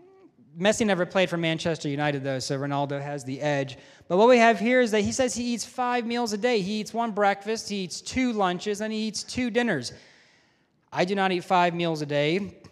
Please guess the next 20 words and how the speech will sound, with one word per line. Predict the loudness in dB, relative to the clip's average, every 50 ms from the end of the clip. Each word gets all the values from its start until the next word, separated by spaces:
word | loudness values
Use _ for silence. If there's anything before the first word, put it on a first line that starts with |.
| _ _
He | -6 -2 0 2
has, | 4 4 2 0 -2 -6 -10 -12 -16 -20 -20 -20 -20 _ _ -16
he's | -14 -14 -12 -14 -14 -16 _ _
tailored | -2 2 4 6 6 6 6 6
all | 6 6 6 6
this. | 4 2 2 0
It's | -2 -6 -4
very | 0 0 2 2 2 2 0 -2 -4 -8 -18 -20 -20 _
specific | -14 -12 -10 -6 -4 0 2 2 2 2 0 -6 -6 -4
meals | -2 2 2 4 4 4 2
at | 2
each | 2 0 0 0
time, | 2 2 2 4 4
and | 2 2
it's | 2 4 4
like, | 2 2 2 -2 -10 -18 -12
it's | -8 -4 -2 0
like | 0 0 -2
clockwork | -2 0 2 2 2 2 0 -2 -2 0
there. | 0 0 0 -2